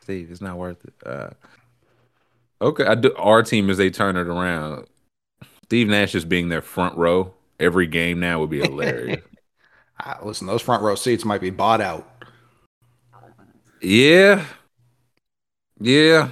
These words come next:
Speaker 1: Well, again, at least, at least that guy doesn't have to talk about it.
Speaker 2: Yeah.
Speaker 1: So, at least they don't have to answer for this.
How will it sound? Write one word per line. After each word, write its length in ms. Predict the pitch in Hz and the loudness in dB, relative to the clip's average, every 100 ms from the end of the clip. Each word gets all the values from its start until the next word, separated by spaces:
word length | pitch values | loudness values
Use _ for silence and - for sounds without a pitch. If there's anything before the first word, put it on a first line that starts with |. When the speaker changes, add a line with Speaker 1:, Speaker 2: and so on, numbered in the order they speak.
| - | -8
Speaker 1:
Well, 380 | 120 127 135 135 | 0 4 6 4
again, 260 | 113 113 | 4 2
at 60 | 104 | 0
least, 320 | 110 127 - _ _ - | 0 0 -4 _ _ 0
at 60 | |
least 160 | 131 165 | 2 4
that 100 | 147 | 2
guy 140 | 135 135 | 4 4
doesn't 220 | 131 123 | 4 2
have 120 | 120 | -2
to 60 | 92 | -2
talk 320 | 135 139 - | 2 2 2
about 320 | 80 73 69 | -6 -10 -12
it. 80 | - _ _ - | -18 _ _ -16
Speaker 2:
Yeah. 220 | 92 98 | -14 -14
Speaker 1:
So, 440 | 90 73 67 73 67 76 _ | -14 -14 -14 -18 -20 -20 _
at 60 | - | -14
least 160 | 117 139 | -6 0
they 60 | 131 | 2
don't 160 | 123 | 2
have 100 | 117 | 2
to 20 | |
answer 300 | 110 120 107 | 2 0 -2
for 100 | 85 | -8
this. 220 | 78 73 | -10 -12